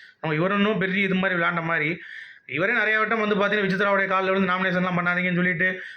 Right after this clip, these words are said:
பூர்ணிமாவை காலில் விழுந்து கேப்டன் வாங்கி, இந்த மாதிரி ஏகப்பட்ட விஷயங்கள் விஷ்ணு பண்ணியிருக்காரு. ஆனா, இப்ப வந்து சொல்றாரு, மாயா பூர்ணிமாலாம் எப்படி வந்தாங்க இவ்வளவு தூரம் அப்படின்ற மாதிரி." ஆனா, அந்த ஒரு டாக் வந்து போயிட்டு இருந்துச்சு.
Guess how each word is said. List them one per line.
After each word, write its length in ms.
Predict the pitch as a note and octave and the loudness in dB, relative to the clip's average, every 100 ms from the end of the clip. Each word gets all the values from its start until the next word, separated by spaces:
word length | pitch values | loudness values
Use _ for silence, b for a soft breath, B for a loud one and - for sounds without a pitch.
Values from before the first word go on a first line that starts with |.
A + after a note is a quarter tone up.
| B | B
பூர்ணிமாவை 340 | G3 G3 F#3 | 0 2 0
காலில் 220 | F#3 F#3 F#3 | 2 2 2
விழுந்து 200 | F#3 F3+ | 0 0
கேப்டன் 340 | F3+ F3 F#3 | 0 0 -2
வாங்கி, 340 | F3 F3+ F3 F#3 | 0 0 0 0
இந்த 420 | F#3 - - F3+ | -6 -14 -6 -2
மாதிரி 180 | G3 D#3 | 0 2
ஏகப்பட்ட 440 | F#3 A#3 A3+ A3 | 2 2 0 0
விஷயங்கள் 340 | G#3 A3 A3+ | 0 0 2
விஷ்ணு 240 | G3 G#3 F#3 | 2 2 0
பண்ணியிருக்காரு. 340 | F#3 E3 D3 - - _ - | 0 0 -2 -4 -16 _ -10
ஆனா, 160 | - A3+ | -4 -2
இப்ப 220 | A#3 G#3 | 0 2
வந்து 180 | A#3+ G#3+ | 2 2
சொல்றாரு, 220 | G#3 F3+ | 2 0
மாயா 240 | D#3+ G3 G3 | 0 0 0
பூர்ணிமாலாம் 540 | F#3+ F#3 F3+ G3 A3 | 0 0 0 0 0
எப்படி 540 | F#3+ G#3+ A3+ F#3+ E3+ | 0 0 0 0 0
வந்தாங்க 320 | D#3 D#3+ E3+ D#3 | 0 -2 -2 0
இவ்வளவு 260 | C#3 C#3+ | 0 0
தூரம் 180 | D3 C#3 | -2 -2
அப்படின்ற 240 | C#3+ C3+ | -4 -4
மாதிரி." 280 | C3+ D3 C#3 C3+ B B B | -4 -2 -4 -6 B B B
ஆனா, 140 | F3+ | -4
அந்த 160 | F3 F3 | 0 2
ஒரு 160 | F3 D3+ | 2 2
டாக் 180 | D#3+ | 0
வந்து 180 | D#3 D#3 | 0 0
போயிட்டு 300 | D3 D3 C#3 | 0 0 0
இருந்துச்சு. 380 | C3+ B2+ D#3+ G#3+ | -4 -4 -4 -4